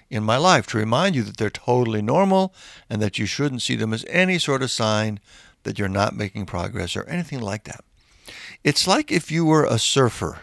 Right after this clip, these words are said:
and maybe you are a <laughs> surfer for all I know, but these high gravity things in our lives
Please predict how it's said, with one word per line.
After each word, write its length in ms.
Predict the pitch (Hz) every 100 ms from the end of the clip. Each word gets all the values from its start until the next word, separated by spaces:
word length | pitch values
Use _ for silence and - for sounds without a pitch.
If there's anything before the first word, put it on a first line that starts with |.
| _
and 160 | - 85
maybe 260 | 101 113
you 400 | 123 123 160 147
are 280 | - 180 262
a 60 | -
<laughs> 0 |
surfer 640 | - 113 - 65 - - _ - -
for 140 | - 120
all 120 | 113
I 100 | 107
know, 260 | 101 92 - - -
but 160 | 131 -
these 200 | 135 117
high 260 | 156 233
gravity 680 | 247 175 170 175 165 147 135 _ _ _
things 360 | - 135 113 -
in 120 | 113
our 140 | 101
lives 600 | 98 95 87 - - -